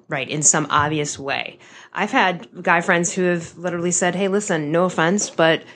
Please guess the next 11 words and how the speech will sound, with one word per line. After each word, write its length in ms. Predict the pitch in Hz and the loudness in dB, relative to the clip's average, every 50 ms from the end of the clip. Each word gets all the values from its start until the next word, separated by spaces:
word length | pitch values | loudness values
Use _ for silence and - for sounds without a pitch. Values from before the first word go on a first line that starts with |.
| - _ _ _ _ _ _ _ 175 | -20 _ _ _ _ _ _ _ -6
you 220 | 180 190 208 208 | 0 2 4 4
really 240 | 208 233 226 226 226 | 6 6 6 6 6
misrepresented 800 | 202 190 185 - - 165 160 - 165 143 151 151 151 156 180 190 | 4 4 2 2 2 0 2 0 0 0 2 2 2 2 0 0
who 160 | 196 - 190 | -2 -2 -2
you 160 | 175 151 147 139 | 0 0 0 0
were 340 | 135 143 135 143 - 139 - | 0 0 2 0 0 -4 -6
and 100 | - 143 | -6 -4
who 140 | 160 156 147 | -2 -2 0
I 80 | 139 139 | 0 -2
was 160 | 135 131 135 | -2 -6 -8
meeting. 500 | 135 135 135 143 170 202 214 214 - | -8 -6 -4 -4 -4 -4 -6 -8 -12